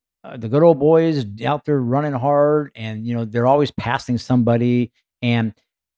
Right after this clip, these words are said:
but the commentators did a good job going back and talking about the other teams and the other drivers. And there always was something else going on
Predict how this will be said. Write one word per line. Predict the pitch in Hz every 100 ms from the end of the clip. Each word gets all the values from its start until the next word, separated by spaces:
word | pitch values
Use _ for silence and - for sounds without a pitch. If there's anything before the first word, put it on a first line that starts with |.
| _ _
but | 175 170
the |
commentators | - 175 185 175 160 170
did | 151 147
a |
good | 151 135
job | 147 151 143
going | 151 139
back | 135 147 -
and |
talking | - 139 156
about | 143 143
the | 151
other | 135
teams | 117 143 147 143 117
and |
the | 127
other | 131
drivers. | 101 123 131 131 131 123
And | 120
there | 123 123
always | - 156 185 202 175
was | 127 123 -
something | 175 - 139 -
else | 143 -
going | - 131 120 -
on | 143 143 101 98